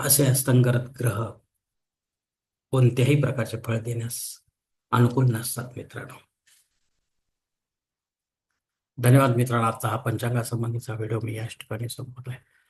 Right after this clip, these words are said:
आपण जर माझ्या मतास सहमत असाल तर कृपया माझे धर्मकर्म चॅनल सबस्क्राईब करा, लाईक करा, आपले मित्र परिवारासह शेअर करा, तसेच कॉमेंट्स बॉक्समध्ये आपले मत अवश्य नोंदवा आणि माझा पुढील व्हिडिओ आपल्यापर्यंत पोहोचण्यासाठी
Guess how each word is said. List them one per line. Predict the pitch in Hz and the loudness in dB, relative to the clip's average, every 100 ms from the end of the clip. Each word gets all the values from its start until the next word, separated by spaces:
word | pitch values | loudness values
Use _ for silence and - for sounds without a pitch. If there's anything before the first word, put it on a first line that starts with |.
| _ - | _ -4
आपण | - 117 | 2 4
जर | 113 110 | 4 2
माझ्या | 110 113 120 | 0 2 2
मतास | 123 123 117 | 4 2 -2
सहमत | - 110 113 | -4 -6 -8
असाल | 113 - 117 | -8 -8 -8
तर | 127 | -8
कृपया | 127 127 113 113 | -8 -6 -6 -4
माझे | 110 - 104 _ _ _ _ | -6 -8 -14 _ _ _ _
धर्मकर्म | 110 131 127 117 113 | 4 6 6 4 0
चॅनल | 113 107 110 | 0 -4 -2
सबस्क्राईब | - 113 - 110 - | -4 -6 -6 -10 -8
करा, | 120 113 | -8 -8
लाईक | 110 123 - | -8 -10 -10
करा, | 104 - - _ _ _ _ - | -14 -14 -20 _ _ _ _ -6
आपले | 127 110 113 110 | -2 0 0 0
मित्र | 117 131 127 - | 0 2 2 2
परिवारासह | 110 107 107 104 - 117 | -2 -2 -4 -6 -6 -6
शेअर | - 120 113 | -6 -8 -8
करा, | 127 127 123 | -6 -4 -2
तसेच | 127 127 | -2 -4
कॉमेंट्स | - 123 127 131 131 - _ - _ | -4 0 4 4 2 -6 _ -20 _
बॉक्समध्ये | 117 113 117 - 110 110 | 0 0 0 -4 -4 -4
आपले | 110 - 107 117 | -8 -8 -6 -4
मत | 117 113 | -4 -6
अवश्य | 110 120 - 123 | -8 -10 -10 -12
नोंदवा | 127 120 _ _ _ _ | -12 -14 _ _ _ _
आणि | - | 0
माझा | 113 110 110 | 2 2 0
पुढील | - 127 135 | 2 2 4
व्हिडिओ | 123 120 104 | 4 2 0
आपल्यापर्यंत | - 117 - 110 107 - | -4 -10 -10 -10 -12 -10
पोहोचण्यासाठी | 113 - 123 - 123 - | -10 -8 -12 -10 -12 -12